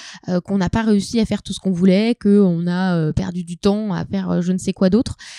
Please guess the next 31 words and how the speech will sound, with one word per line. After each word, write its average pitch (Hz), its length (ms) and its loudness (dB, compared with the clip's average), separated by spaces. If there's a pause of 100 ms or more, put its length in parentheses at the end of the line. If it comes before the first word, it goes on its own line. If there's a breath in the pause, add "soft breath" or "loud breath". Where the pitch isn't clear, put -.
(140 loud breath)
Euh, 190 100 4
donc 202 220 -2
du 185 120 -4
coup, 294 180 0
la 262 120 4
satisfaction, 254 1040 -4
euh, 180 180 2
quand - 200 -6
on 170 100 -6
coche 240 220 0
la 226 80 -2
to-do 202 240 -6
list, 208 240 -6
la - 80 -6
satisfaction - 640 -8
de - 40 -6
se 208 100 -6
dire, « 196 180 -2
Voilà, 185 180 -2
ça 226 160 -4
c'est 208 160 -2
fait », 240 220 0
bah, 208 100 2
ça 180 140 -4
redonne 226 400 2
aussi 214 160 -4
de 202 60 -6
l'énergie 208 420 0
parce 233 180 -4
que, 226 80 -2
euh, 202 200 4